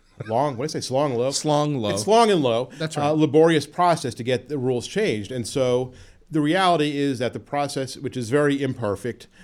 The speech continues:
Speaker 1: um, i-, i-, but it's, it's, it's designed in many ways to prevent the federal government from doing something completely rash.
Speaker 2: Right.
Speaker 1: Which in some ways is good. You don't
Speaker 2: Sure.
Speaker 1: necessarily want them going haywire and changing rules right and left, uh, but it can be very frustrating also. But it, it's,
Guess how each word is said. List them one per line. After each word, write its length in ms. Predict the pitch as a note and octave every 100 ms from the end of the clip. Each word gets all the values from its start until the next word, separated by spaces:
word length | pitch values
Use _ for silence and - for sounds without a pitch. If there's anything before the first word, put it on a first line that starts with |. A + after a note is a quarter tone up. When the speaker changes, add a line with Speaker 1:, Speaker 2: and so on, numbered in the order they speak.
| - -
Speaker 1:
um, 360 | A2+ A2 F2+ - -
i-, 40 |
i-, 360 | - C#3 C3+ C#3
but 120 | D#3
it's, 160 | D#3 -
it's, 200 | A2+ -
it's 160 | D#3 -
designed 440 | C#3+ A2+ F3+ F3+
in 120 | C#3
many 180 | C3+ C#3+
ways 320 | C3 A#2+ A#2
to 160 | - G#2+
prevent 340 | A#2 G#2+ C#3+
the 60 | A#2+
federal 220 | C3 B2
government 340 | A#2 A#2 A#2 G2+
from 140 | G#2
doing 140 | A2 A2
something 280 | G#2+ G#2+
completely 300 | G2 G#2+ C3
rash. 460 | G2+ G2 D#2 - - _ _
Speaker 2:
Right. 240 | - C3+ - _
Speaker 1:
Which 180 | - G#3
in 140 | E3+ D#3+
some 180 | D3
ways 160 | C3+ D3
is 120 | E3+
good. 400 | A#2 A2+ D#3 C3+
You 80 | C3+
don't 80 | B2+
Speaker 2:
Sure. 100 | B2+
Speaker 1:
necessarily 220 | - C3
want 220 | B2+ C#3 B2+
them 240 | A#2+ A2 - _
going 500 | C3 A#2+ A#2 A#2 A#2
haywire 680 | B2 C#3 C3+ B2 A#2 A#2 A2+
and 200 | A2+ G#2+
changing 340 | B2+ A#2+ A#2
rules 280 | A#2 A2+ G2
right 220 | G#2+ G#2+
and 120 | F#2+
left, 420 | G#2+ C#3+ B2 - - _ _ _
uh, 200 | G#2 G2
but 60 | C#3+
it 60 | C#3
can 140 | D#3
be 80 | C3+
very 160 | A#2 G#2+
frustrating 540 | B2+ G#2+ - G2+ F#2+
also. 420 | G2+ G#2 - E2+
But 160 | F2 B2
it, 240 | C#3 C3+
it's, 240 | D#3+ -